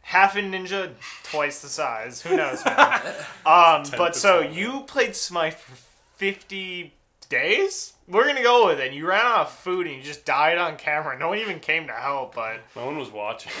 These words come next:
Speaker 1: they
Speaker 2: I'm,
Speaker 1: thought
Speaker 2: I'm as big as
Speaker 1: but
Speaker 2: Ninja.
Speaker 1: you,
Speaker 2: I died
Speaker 1: but
Speaker 2: on
Speaker 1: hold on,
Speaker 2: stream
Speaker 1: you
Speaker 2: and
Speaker 1: were
Speaker 2: nobody
Speaker 1: so
Speaker 2: came
Speaker 1: big,
Speaker 2: to help.
Speaker 1: <laughs> people became fan.
Speaker 2: Hundred thousand people. He's fine.
Speaker 1: Yeah, yeah, no, but then
Speaker 3: It's
Speaker 1: they
Speaker 3: a
Speaker 1: freaked
Speaker 3: goof.
Speaker 1: out and, like, they went into your early work and you became the next Kurt Cobain, man. It was beautiful.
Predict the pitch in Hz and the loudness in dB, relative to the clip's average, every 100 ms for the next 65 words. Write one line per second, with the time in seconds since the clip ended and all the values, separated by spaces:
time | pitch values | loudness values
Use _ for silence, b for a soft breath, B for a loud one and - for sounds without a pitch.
0 | 185 190 190 220 254 254 196 143 180 190 | 0 2 10 12 12 8 -2 -4 -4 -4
1 | 220 185 170 196 - 185 208 208 - 123 | -4 -2 4 4 4 2 2 0 -4 -2
2 | 139 151 165 202 226 247 196 131 139 214 | 0 2 4 6 8 10 8 6 -6 -4
3 | 269 - - 190 180 202 - 156 165 240 | -2 0 0 2 4 4 4 4 6 8
4 | - 233 240 233 233 - - 202 269 262 | 8 6 6 6 4 0 -4 -2 -2 -4
5 | 233 196 - 180 156 175 185 180 156 165 | -4 -4 -6 -2 2 4 2 2 2 2
6 | 165 175 170 165 - 403 403 - - 156 | -2 -12 -12 -12 -10 -8 -8 -10 -6 -4
7 | 156 160 160 151 139 120 - 277 254 254 | 0 0 0 -2 -6 -10 6 8 10 10
8 | 220 208 233 180 190 220 170 160 143 190 | 8 8 4 4 -2 -2 -4 -6 -2 -2
9 | 139 151 170 185 156 156 147 147 131 123 | -2 0 4 4 2 -2 -6 -6 -6 -10
10 | _ _ - 156 160 180 185 160 127 131 | _ _ -6 -4 -2 -2 -2 -2 -4 -4
11 | 143 175 185 196 190 165 165 190 175 175 | -6 -6 -4 -6 -6 -14 -12 -12 -12 -14
12 | 170 196 170 160 147 143 104 90 113 117 | -12 -12 -10 -10 -10 -14 -16 -20 -20 -20
13 | 131 127 120 95 101 | -20 -20 -20 -20 -20